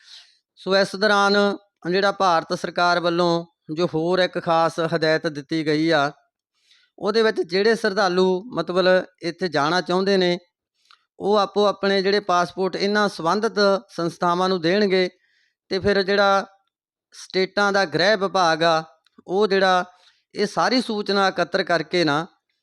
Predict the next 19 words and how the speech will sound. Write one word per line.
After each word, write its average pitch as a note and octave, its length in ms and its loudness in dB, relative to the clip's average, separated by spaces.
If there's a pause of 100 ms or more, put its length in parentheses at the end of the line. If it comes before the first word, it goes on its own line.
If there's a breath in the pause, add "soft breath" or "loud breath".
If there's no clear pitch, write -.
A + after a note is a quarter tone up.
(280)
ਸੈਂਟਰ F#3 500 -2 (420)
ਸਰਕਾਰ F3 420 0
ਦੇ F#3 200 0
ਗ੍ਰਹਿ F3 320 2
ਵਿਭਾਗ F#3 420 0
ਨੂੰ D#3 180 0
ਜਿਹੜਾ D#3 200 0
ਇਹਦੀ D#3+ 260 -8
ਜਾਣਕਾਰੀ C#3 480 -4
ਭੇਜੂਗਾ C#3+ 440 -6
ਵੀ D#3+ 140 -6
ਕਿੰਨੇ D3+ 280 -2
ਪਾਸਪੋਰਟ D3 520 -4
ਮਿਲੇ C#3 260 -4
ਨੇ, D3+ 160 0
ਉਹਨਾਂ D3 260 -2
ਦੀ D3 100 -2
ਇਨਕੁਆਇਰੀ C#3 500 -2
ਹੋਊਗੀ। D3+ 460 0